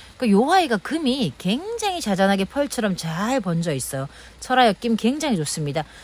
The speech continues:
지금 소롱 수담의 다육에서 특가로 지금 이십오만 원 소개하고 있습니다. 자, 여러분,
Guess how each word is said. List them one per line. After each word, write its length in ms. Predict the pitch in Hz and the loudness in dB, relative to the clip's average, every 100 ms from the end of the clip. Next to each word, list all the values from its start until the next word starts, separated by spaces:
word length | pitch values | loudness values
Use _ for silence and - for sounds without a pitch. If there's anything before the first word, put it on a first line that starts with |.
| - | -14
지금 320 | - 247 302 320 | -6 -4 -2 0
소롱 320 | 330 339 339 | 4 4 2
수담의 480 | 330 285 320 320 311 | 0 2 4 4 2
다육에서 520 | 185 185 202 196 233 | 4 4 2 0 -2
특가로 560 | - 339 - 294 202 | -4 -4 6 6 6
지금 280 | 156 170 185 - | -2 -2 -4 -2
이십오만 840 | 180 202 294 247 175 233 277 285 | 0 2 2 0 4 6 6 6
원 140 | 330 359 | 4 2
소개하고 440 | 285 233 202 165 | -2 2 2 2
있습니다. 520 | 151 - 147 143 165 - - - - - - - | -4 -4 -6 -2 -4 -4 -20 -20 -20 -20 -20 -4
자, 160 | 220 208 | 0 4
여러분, 640 | 226 320 311 330 330 | 8 6 4 -2 -2